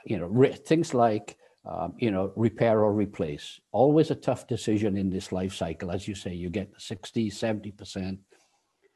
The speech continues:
and you need a bit, bit of a, a, a major overhaul. Do you do that major overhaul, or do you buy a new one?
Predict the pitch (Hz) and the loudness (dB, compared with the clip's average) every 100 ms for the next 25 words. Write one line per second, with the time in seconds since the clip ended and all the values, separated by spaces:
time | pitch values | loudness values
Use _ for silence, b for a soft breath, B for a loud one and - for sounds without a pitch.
0 | _ - 92 92 90 92 87 117 117 113 | _ -6 0 0 0 -2 -2 2 6 6
1 | 101 - 107 - 117 101 98 90 - 92 | 4 0 -6 0 2 4 2 0 -4 -10
2 | 85 - 92 98 107 110 98 95 92 92 | -10 -6 -2 2 2 2 0 0 -2 -4
3 | 101 95 - b b - 80 80 87 101 | -2 -4 -8 b b -10 -8 -6 -2 0
4 | 123 123 127 131 131 131 - 143 143 143 | 0 0 2 4 4 0 -2 -2 -2 -6
5 | _ - 107 104 95 98 95 92 87 71 | _ -2 2 2 2 0 0 -2 -4 -6
6 | 73 | -12